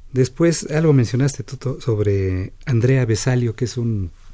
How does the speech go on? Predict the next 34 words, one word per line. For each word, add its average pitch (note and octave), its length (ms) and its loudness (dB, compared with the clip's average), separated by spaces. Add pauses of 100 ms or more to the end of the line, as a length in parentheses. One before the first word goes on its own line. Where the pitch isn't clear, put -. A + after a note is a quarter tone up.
(260)
es - 160 -6
un B2 80 0
personaje A2+ 460 -2
que A2 120 -4
a - 20 0
nosotros G#2 360 -4
nos G2 140 -6
ha G#2+ 40 -4
llamado G#2 300 -6
mucho G#2 320 -10
la F#2+ 80 -8
atención, G2+ 540 -8 (800)
porque G#2+ 160 -6
incluso A2+ 320 -4
lo A2 80 0
hemos, G#2+ 340 -4 (380)
lo A2 240 -6
hemos A#2 320 -2
leído G#2+ 280 0
sobre G2 420 -6
él G2 120 -6
en, F2 320 -8 (480)
en F#2+ 120 -6
alguna F#2 680 -6
novela. G#2+ 580 -2 (680)
Andrea D3+ 260 2
Vesalio F3 600 0 (160)
vivió A#2+ 320 -2
entre C3 220 -2
mil B2 180 -4
quinientos A#2+ 320 -6
catorce A#2 440 -8
y A2 40 -6
mi-, G2 180 -8